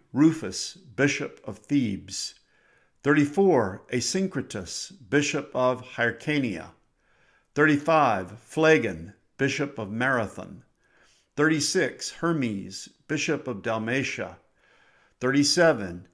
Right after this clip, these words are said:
Petrobulus, bishop of Puteoli. Thirty-eight, Hermas, bishop of Philippi. Thirty-nine, Linus, bishop of Rome. Forty, Caius, bishop of Ephesus.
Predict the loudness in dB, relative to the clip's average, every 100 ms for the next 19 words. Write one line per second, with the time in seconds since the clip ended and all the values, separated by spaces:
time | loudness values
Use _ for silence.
0 | _ _ -4 -4 2 4 4 2 -4 -8
1 | -12 -4 0 0 -2 -6 -4 -2 -2 -8
2 | _ _ _ -4 -2 -2 0 0 0 -4
3 | -12 _ _ _ _ _ _ _ 0 2
4 | 6 6 6 2 -4 0 2 2 -2 -8
5 | -10 _ -2 -2 -4 -6 -10 -6 -4 -4
6 | -4 -6 -6 -10 -20 _ _ _ _ _
7 | _ 0 2 4 4 2 0 -2 -8 -14
8 | -2 2 4 2 -4 -10 -12 _ -4 -4
9 | -4 -8 -10 -4 -2 -2 -4 -10 -20 _
10 | _ _ _ _ _ 2 6 6 4 -4
11 | -16 _ _ -6 0 2 2 0 -6 -12
12 | -14 -6 -6 -4 -8 -8 -12 -8 -6 -6
13 | -6 -10 -12 -14 -16 -18